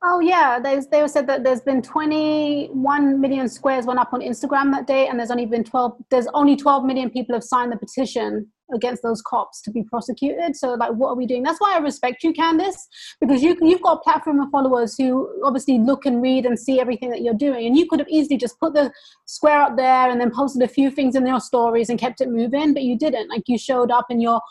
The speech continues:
working behind the scenes, you're researching, you're giving your two friends a voice, a platform to share our experiences that can impact people. Like, you're actually taking an action, you know, you are who you say you are. And, um, and that's what's disappointing. Like, those stats, like, speak for themselves, you know?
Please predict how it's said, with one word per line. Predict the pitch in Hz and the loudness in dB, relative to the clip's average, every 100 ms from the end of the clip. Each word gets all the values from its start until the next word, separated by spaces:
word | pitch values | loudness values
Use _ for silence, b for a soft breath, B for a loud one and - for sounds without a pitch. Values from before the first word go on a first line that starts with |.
| B B | B B
working | 277 277 285 | 2 4 4
behind | 277 269 254 | 4 0 -2
the | |
scenes, | 226 254 240 220 | -4 -2 0 2
you're | 226 | 2
researching, | 262 262 - 254 254 247 240 | 2 0 0 -2 -2 -2 -2
you're | 220 | -2
giving | 233 254 240 | -2 -2 0
your | 240 - B - | -2 -4 B 0
two | 294 | 0
friends | 285 277 247 | 2 0 0
a | |
voice, | 220 240 254 277 - - - b 254 | 0 2 2 0 -6 -20 -20 b -8
a | 208 | -2
platform | 269 269 277 262 | 2 2 2 -2
to | 262 | -2
share | 214 269 254 | -2 -2 2
our | 269 294 | 4 4
experiences | 294 - 240 240 247 214 | 2 0 0 -2 -6 -4
that | - - | -4 -4
can | 277 | -2
impact | 311 302 240 - | 0 0 -4 -4
people. | 226 233 | -2 -2
Like, | 208 | -2
you're | 277 - 254 | -2 0 -2
actually | - 262 240 | -2 -2 0
taking | 240 240 247 240 | 0 -2 -2 -4
an | 233 - | -4 -2
action, | 240 - 339 370 320 | -4 -4 -2 0 0
you | 254 | 0
know, | 240 247 262 | 0 0 2
you | 247 269 | 0 2
are | 262 254 | 2 2
who | 254 | 0
you | 233 | -2
say | 214 214 | -2 -2
you | 254 277 | 0 2
are. | 320 381 381 B B B - | 2 0 -4 B B B 0
And, | 240 240 | 2 2
um, | 233 240 | 2 2
and | 277 | 2
that's | 330 330 | 2 0
what's | 311 - | -4 -4
disappointing. | 269 240 - 294 254 226 | -4 -2 -2 -2 -2 -4
Like, | 220 254 | -2 0
those | 262 - | 0 0
stats, | 262 - - | 0 0 -2
like, | 254 - | -8 -8
speak | - - 262 - | -14 -6 -6 -4
for | 240 | -6
themselves, | 233 202 262 - 208 - | -4 -4 -4 -4 -6 -6
you | 220 | -6
know? | 208 277 | -4 -6